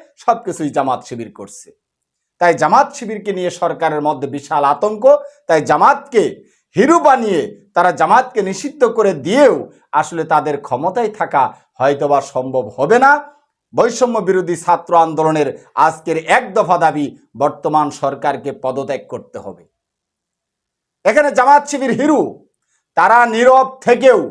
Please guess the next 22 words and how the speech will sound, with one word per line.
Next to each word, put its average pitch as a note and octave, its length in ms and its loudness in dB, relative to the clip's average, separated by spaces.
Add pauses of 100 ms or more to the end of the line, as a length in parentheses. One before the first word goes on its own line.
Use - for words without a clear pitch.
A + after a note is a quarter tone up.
(460)
তাদের G#3+ 320 6 (140)
ব্যানারে A#3+ 360 2 (100)
না A3+ 60 4 (220)
এসেও C4+ 320 2 (920)
তারা E3+ 180 4 (120)
আজকে F3+ 220 -4 (140)
সফলভাবে E3 840 -2 (600)
তাদের D3 260 0 (140)
কার্যক্রম E3+ 600 0 (400)
তারা D#3+ 140 4 (140)
পরিচালনা A3+ 560 2
করছেন, D#3+ 320 -4 (280)
এটা D#3 200 -2
আজকে - 240 -10
অনেকেরই A3 360 -6 (100)
ধারণা। A2 320 -10 (1300)
প্রিয় C#3+ 180 0 (120)
দর্শক, C#3+ 320 -2 (140)
তাই C#3+ 120 2 (100)
জামাত E3+ 360 2
শিবিরকে D3 440 -6 (380)
হিরো A#3+ 180 0